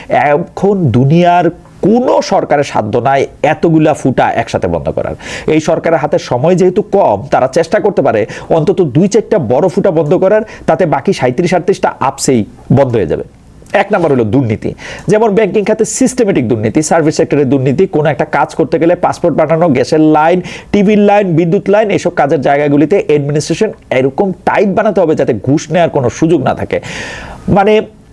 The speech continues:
ওই দিন আবার দেখলাম একটা অনুষ্ঠানে একজন, আহ, একজন বলতেছেন যে আমাদের যে পরিবহন সেক্টরে যে, আহ, আহ, যে, যে পরিবহন সেক্টরে যে একটা কিরকম একটা অবস্থা চলতেছে, একটা নগরের মধ্যে যে একটা পরিবহন ব্যবস্থা নাই,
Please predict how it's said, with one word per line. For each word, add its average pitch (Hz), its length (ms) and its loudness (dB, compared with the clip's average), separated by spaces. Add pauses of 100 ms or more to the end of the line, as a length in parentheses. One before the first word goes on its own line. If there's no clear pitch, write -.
ওই 196 120 2
দিন 233 120 2
আবার 247 200 2
দেখলাম 170 440 2 (920)
একটা 165 240 2
অনুষ্ঠানে 202 440 0
একজন, 160 520 0
আহ, 147 380 0
একজন 143 380 2
বলতেছেন 160 440 2
যে 160 100 2
আমাদের 143 260 2
যে 170 80 2
পরিবহন 190 440 2
সেক্টরে 196 420 0
যে, 151 240 2 (260)
আহ, 131 80 0
আহ, 120 600 2
যে, 117 180 2
যে 113 160 2
পরিবহন 165 400 2
সেক্টরে 160 360 0
যে 127 240 0
একটা - 220 -2 (160)
কিরকম 180 460 2
একটা 165 240 0
অবস্থা 139 300 0
চলতেছে, - 640 -4 (280)
একটা 139 200 0
নগরের 170 580 2
মধ্যে 156 220 0
যে 131 100 -2
একটা 135 120 -2
পরিবহন 123 340 0
ব্যবস্থা 107 420 -2
নাই, 80 320 -2